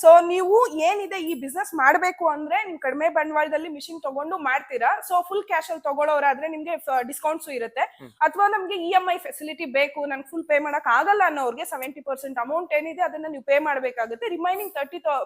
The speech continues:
Speaker 1: ಪ-, ತರ್ಟಿ ಪರ್ಸೆಂಟ್ ಗೆ
Speaker 2: ಹ್ಮ್.
Speaker 1: ಇ ಎಂ ಐ ಮಾಡ್ಕೊಡ್ತೀವಿ
Speaker 2: ಈ
Speaker 1: ಸರ್.
Speaker 2: ಮಷಿನ್
Speaker 1: ನಮ್ಮ
Speaker 2: ದುಡ್ಡು ಕೊಟ್ಟು ತಗೊಂಡ್ ಗೇಶೆ ಅವ್ರಲ್ಲಿ ಬಿಸಿನೆಸ್ ಸ್ಟಾರ್ಟ್
Speaker 1: ಹೌದು,
Speaker 2: ಮಾಡ್ಕೋಬೋದಲ್ವಾ?
Speaker 1: ಹೌದು, ಹೌದು, ಮಾಡ್ಬೋದು.
Speaker 2: ಆದ್ರೆ ಮಾರ್ಕೆಟಿಂಗ್ ಸಪೋರ್ಟ್ ನೀವು ಮಾಡ್ತೀರಾ?
Speaker 1: ನಾವ್ ಮಾಡ್ತೀವಿ.
Speaker 2: ಅಂದ್ರೆ
Speaker 1: ನೀವೇನ್
Speaker 2: ಬೈಬ್ಯಾಕ್ ಅವ್ರಿಗೆ
Speaker 1: ಮಾಡಿದ್ದೀರಾ?
Speaker 2: ಅಲ್ಲಿ ಹೋಗಿ ಮಾರಾಟ ಮಾಡಕ್ ಆಗಲ್ಲ ಅಂದಾಗ
Speaker 1: ಹೌದು.
Speaker 2: ಅವ್ರ ಪ್ರೊಡಕ್ಷನ್ ನ ನೀವು ತಗೊಂತೀರಾ?
Speaker 1: ಹೌದು. ನೀವ್ ಮಾಡಿರೋದೇನು ಮನೆಯಲ್ಲಿ ನೀವು ಅಲ್ಲಿ ಇಲ್ಲಿ ಸುತ್ತಾಡ್ಬೇಕು ಅನ್ನೋದು ಏನು ಇಲ್ಲ, ಟೆನ್ಷನ್ ತಗೋಬೇಡಿ.
Speaker 2: ಹ್ಮ್.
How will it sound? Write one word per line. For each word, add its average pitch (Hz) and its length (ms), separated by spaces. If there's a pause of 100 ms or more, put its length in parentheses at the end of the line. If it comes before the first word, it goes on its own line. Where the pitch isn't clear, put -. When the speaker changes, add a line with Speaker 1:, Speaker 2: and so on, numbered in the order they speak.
Speaker 1:
ಪ-, 247 240
ತರ್ಟಿ 302 180
ಪರ್ಸೆಂಟ್ 277 440
ಗೆ 220 100
Speaker 2:
ಹ್ಮ್. - 400
Speaker 1:
ಇ 381 60
ಎಂ 349 200
ಐ 508 100
ಮಾಡ್ಕೊಡ್ತೀವಿ 208 480
Speaker 2:
ಈ 208 40
Speaker 1:
ಸರ್. 190 80
Speaker 2:
ಮಷಿನ್ 208 240
Speaker 1:
ನಮ್ಮ 240 160
Speaker 2:
ದುಡ್ಡು 196 240
ಕೊಟ್ಟು 254 220
ತಗೊಂಡ್ 233 300
ಗೇಶೆ 240 260
ಅವ್ರಲ್ಲಿ 254 320
ಬಿಸಿನೆಸ್ 196 340
ಸ್ಟಾರ್ಟ್ 196 180
Speaker 1:
ಹೌದು, 277 80
Speaker 2:
ಮಾಡ್ಕೋಬೋದಲ್ವಾ? 220 500
Speaker 1:
ಹೌದು, 226 100
ಹೌದು, 233 120
ಮಾಡ್ಬೋದು. 240 340
Speaker 2:
ಆದ್ರೆ 226 400
ಮಾರ್ಕೆಟಿಂಗ್ 240 500
ಸಪೋರ್ಟ್ 269 280
ನೀವು 262 140
ಮಾಡ್ತೀರಾ? 247 300
Speaker 1:
ನಾವ್ 311 100
ಮಾಡ್ತೀವಿ. 220 480
Speaker 2:
ಅಂದ್ರೆ 262 200
Speaker 1:
ನೀವೇನ್ 262 100
Speaker 2:
ಬೈಬ್ಯಾಕ್ 247 280
ಅವ್ರಿಗೆ 208 180
Speaker 1:
ಮಾಡಿದ್ದೀರಾ? 185 300
Speaker 2:
ಅಲ್ಲಿ 180 120
ಹೋಗಿ 220 280
ಮಾರಾಟ 202 320
ಮಾಡಕ್ 208 400
ಆಗಲ್ಲ 196 240
ಅಂದಾಗ 156 220
Speaker 1:
ಹೌದು. 208 480
Speaker 2:
ಅವ್ರ 180 160
ಪ್ರೊಡಕ್ಷನ್ 233 500
ನ 294 60
ನೀವು 269 220
ತಗೊಂತೀರಾ? 214 420
Speaker 1:
ಹೌದು. 277 260
ನೀವ್ 339 280
ಮಾಡಿರೋದೇನು 392 640
ಮನೆಯಲ್ಲಿ 359 420
ನೀವು 349 140
ಅಲ್ಲಿ 285 160
ಇಲ್ಲಿ 330 160
ಸುತ್ತಾಡ್ಬೇಕು 311 500
ಅನ್ನೋದು 285 240
ಏನು 320 240
ಇಲ್ಲ, 277 160
ಟೆನ್ಷನ್ 311 440
ತಗೋಬೇಡಿ. 247 440
Speaker 2:
ಹ್ಮ್. 165 320